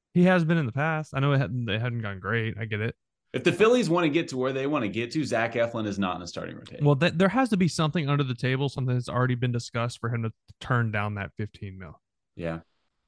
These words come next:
Speaker 1: So there has to be something in line. So I would like to s-, think he's on his way back. Um, but the Phillies can't just be good again. They gotta be, they gotta be great. Now, the N L East is, the Mets are gonna spend money. They're gonna be good again.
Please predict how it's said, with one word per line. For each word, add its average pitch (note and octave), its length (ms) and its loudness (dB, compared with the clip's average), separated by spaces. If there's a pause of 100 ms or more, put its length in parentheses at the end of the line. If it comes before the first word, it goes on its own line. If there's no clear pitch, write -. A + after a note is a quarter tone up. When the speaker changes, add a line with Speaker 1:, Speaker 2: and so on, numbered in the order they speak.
(200)
Speaker 1:
So D3 160 4
there D#3+ 180 4
has F3+ 220 4
to F3+ 40 2
be E3+ 100 2
something C3 340 0
in A2+ 80 0
line. A2 260 -2
So - 100 -4
I B2 60 2
would C#3+ 180 -2 (220)
like C#3 280 2
to C#3+ 80 -4
s-, - 200 -8 (140)
think B2 220 0
he's A#2+ 360 0
on A2+ 140 -2
his G#2+ 140 -2
way G2+ 180 -2
back. F#2 420 -6 (420)
Um, G#2 460 0
but A#2 220 0
the C3+ 80 4
Phillies G3+ 300 6
can't D#3+ 220 4
just C#3+ 160 0
be C#3 100 0
good B2 220 0
again. G#2+ 300 -4 (260)
They A#2+ 120 -4
gotta C#3 200 2
be, C#3 320 4 (800)
they E3 60 0
gotta F3 100 4
be C#3+ 80 2
great. A2 340 -2 (200)
Now, C#3 80 0
the B2+ 120 0
N D3+ 120 0
L C3+ 180 2
East B2 240 -2
is, A#2 300 -8 (380)
the B2 60 0
Mets C3+ 260 4
are D#3 60 2
gonna C#3 140 2
spend B2+ 240 0
money. A2+ 280 0
They're A#2+ 140 0
gonna C3 120 -2
be A#2+ 140 -2
good G#2+ 160 -6
again. G#2+ 340 -6